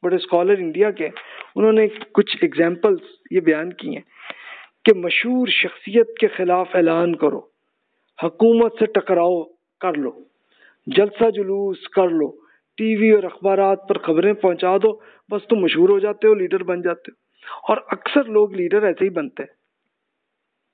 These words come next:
गुंबद की बजाय बुनियाद पर काम करना चाहिए कि असल दीन के लिए हमें लीडर बनने की कोशिश नहीं करनी चाहिए, बल्कि हमें ये करनी चाहिए कि हम गुंबद ऊंचा बड़ा बनाने की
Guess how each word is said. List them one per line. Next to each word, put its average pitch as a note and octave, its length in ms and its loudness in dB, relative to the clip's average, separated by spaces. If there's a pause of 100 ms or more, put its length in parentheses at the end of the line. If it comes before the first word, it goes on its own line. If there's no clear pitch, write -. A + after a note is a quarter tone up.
(1000)
गुंबद A3+ 460 0
की C4 100 2
बजाय G3 360 2 (540)
बुनियाद E3 640 2
पर F#3+ 80 2 (100)
काम D#3+ 300 -4 (380)
करना D#3+ 300 -2
चाहिए E3 360 0
कि G#3+ 140 -2
असल - 340 -2
दीन A3 340 2
के F#3+ 140 0
लिए E3+ 280 0 (460)
हमें F3 320 0 (320)
लीडर G3+ 400 4
बनने G3 320 -4
की G#3 120 -14
कोशिश E3+ 340 -6
नहीं F#3+ 160 -4
करनी D#3+ 340 -2
चाहिए, E3 340 2
बल्कि F3+ 400 0 (520)
हमें G3 200 0
ये F#3+ 200 2
करनी E3 340 -2
चाहिए D#3+ 400 0
कि G3 160 -2
हम F#3 340 -4 (720)
गुंबद G#3 460 0 (460)
ऊंचा A3+ 480 2
बड़ा F3 300 -2
बनाने E3 400 -2
की G#3 160 -10